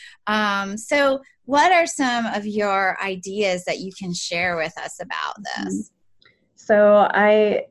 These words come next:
Speaker 2: <laughs> I always use the Mister Rogers quote, "What's mentionable is manageable," um,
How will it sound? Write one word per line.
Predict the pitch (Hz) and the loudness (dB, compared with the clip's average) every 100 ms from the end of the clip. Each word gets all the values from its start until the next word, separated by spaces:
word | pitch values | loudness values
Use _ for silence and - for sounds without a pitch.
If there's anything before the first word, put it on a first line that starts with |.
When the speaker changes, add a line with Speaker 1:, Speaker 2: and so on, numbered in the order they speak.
| - | -6
Speaker 2:
<laughs> | - - | -6 -2
I | 269 262 | 0 4
always | 220 226 226 | 4 4 2
use | 247 233 - | 0 -2 0
the | 226 | 2
Mister | 208 202 202 | 2 2 2
Rogers | 180 165 175 226 233 233 | 4 4 2 2 0 -2
quote, | - 262 269 254 | 0 2 4 4
"What's | 208 190 | 0 2
mentionable | 190 180 202 214 214 220 214 | 2 2 2 2 4 4 4
is | 190 175 | 2 0
manageable," | 170 180 196 254 254 277 302 _ _ _ _ _ - | -2 0 -2 -2 0 0 -2 _ _ _ _ _ -4
um, | 180 185 - - 233 | 0 0 0 -4 -6